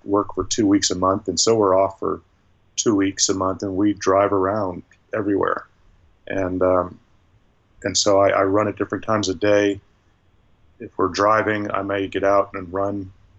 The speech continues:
before midnight, um, somewhere. It just, having that, having that, um, ability to,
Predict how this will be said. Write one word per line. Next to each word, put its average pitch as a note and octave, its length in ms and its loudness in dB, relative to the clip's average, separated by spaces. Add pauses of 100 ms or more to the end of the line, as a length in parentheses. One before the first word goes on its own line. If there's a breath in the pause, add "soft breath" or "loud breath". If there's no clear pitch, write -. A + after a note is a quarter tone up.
(580)
before G#2+ 260 0
midnight, G#2 640 0 (180)
um, G2+ 300 -2
somewhere. G#2 680 0 (340)
It - 100 -4
just, - 400 0 (1120)
having B2 320 2
that, G#2 260 2
having A#2 340 -2
that, G2+ 320 0
um, F#2+ 400 0 (760)
ability G#2+ 600 2
to, F#2 420 -6